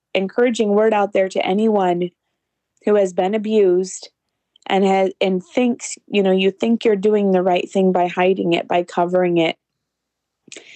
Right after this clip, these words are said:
But in, in essence, you are aiding and abetting criminals by doing that. And to come to terms that that's what I did was very, very hard.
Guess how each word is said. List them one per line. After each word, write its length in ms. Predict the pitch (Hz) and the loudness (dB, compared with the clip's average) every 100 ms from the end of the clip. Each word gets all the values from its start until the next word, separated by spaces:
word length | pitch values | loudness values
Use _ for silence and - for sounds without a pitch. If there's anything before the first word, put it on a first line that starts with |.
| - - | -14 -2
But 120 | 196 | 0
in, 180 | 196 190 - | 2 -2 -4
in 160 | 196 190 | -4 -2
essence, 480 | 190 190 190 190 190 | -2 -2 -4 -4 -2
you 240 | 196 196 | 2 2
are 160 | 180 180 | 2 2
aiding 420 | 190 190 180 180 | 2 2 0 0
and 100 | 170 | 0
abetting 680 | 170 175 180 170 175 190 185 _ _ _ _ _ _ _ | -2 0 0 0 -2 -4 -8 _ _ _ _ _ _ _
criminals 800 | - 208 214 180 165 190 - - _ _ - | -4 0 2 2 0 -4 -8 -14 _ _ -6
by 220 | 196 185 | -2 0
doing 360 | 190 185 180 175 | 2 0 0 -2
that. 340 | 160 165 - - | 0 -2 -6 -2
And 320 | 190 180 180 | 0 0 -2
to 80 | 196 | -6
come 240 | 208 214 | -2 0
to 100 | 202 | 0
terms 440 | - 202 208 208 | -2 -2 0 0
that 260 | - 185 - 185 | 0 -2 -2 -2
that's 320 | 175 175 - | -2 -2 -4
what 100 | 190 | -2
I 180 | 180 190 | 0 0
did 460 | 185 175 170 180 - _ _ _ _ _ _ _ _ _ _ _ _ _ _ _ | 2 2 0 -2 -14 _ _ _ _ _ _ _ _ _ _ _ _ _ _ _
was 240 | 196 196 180 | -2 -2 0
very, 300 | 185 185 180 | 2 2 2
very 260 | 165 165 | 0 0
hard. 380 | 165 160 165 | 0 -2 -2